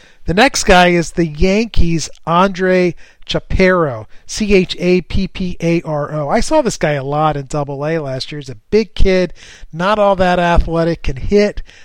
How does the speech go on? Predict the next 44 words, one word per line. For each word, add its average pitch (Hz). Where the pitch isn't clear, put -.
I -
think 196
there's 202
gonna 202
be 180
plus 175
power 175
there, 160
but 147
he's 143
a 131
right, 190
right 165
first 175
baseman. 156
That 196
doesn't 196
really, 160
there's 160
not 190
a 190
lot. 170
I -
mean, 160
you 160
want 165
big 180
power 160
from 147
the 120
left 165
side 160
at 151
first 160
base 151
in 117
general. 165
Uh, 147
so 190
it's 220
like, 277
you 285
know, 254
I, 247